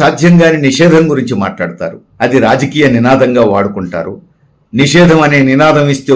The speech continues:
ఓట్లు వస్తాయనుకుంటే నిషేధం అని నినాదాలు ఇస్తారు. ఎన్నికలైన తర్వాత కొన్ని రోజులకు నిషేధం ఎత్తేస్తారు. ఎందుకంటే అది అందరికీ తెలుసు, నిషేధం ఆచరణ సాధ్యం కాదు అని. నిషేధం కాదు అనుకుంటే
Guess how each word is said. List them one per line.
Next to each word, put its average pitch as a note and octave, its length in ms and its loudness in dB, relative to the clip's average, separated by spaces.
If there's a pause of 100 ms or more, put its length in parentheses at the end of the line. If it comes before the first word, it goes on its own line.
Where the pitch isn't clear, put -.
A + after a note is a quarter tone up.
(120)
ఓట్లు C#3 240 -2
వస్తాయనుకుంటే B2 680 -2 (120)
నిషేధం C3 380 0
అని A#2+ 160 -4
నినాదాలు A#2 480 0
ఇస్తారు. F#2+ 340 -8 (440)
ఎన్నికలైన D#3 640 2
తర్వాత D3+ 260 2 (120)
కొన్ని C3+ 240 0
రోజులకు C#3 340 0
నిషేధం B2+ 520 -2
ఎత్తేస్తారు. - 560 -14 (1120)
ఎందుకంటే F#3 400 2
అది E3 180 2
అందరికీ E3 300 2 (120)
తెలుసు, C#3 260 -4 (180)
నిషేధం C3 460 0 (160)
ఆచరణ A#2+ 360 -4 (100)
సాధ్యం G2+ 400 -6 (140)
కాదు D#2 400 -10
అని. - 140 -18 (440)
నిషేధం G3+ 500 2
కాదు F#3 280 2
అనుకుంటే F3 680 0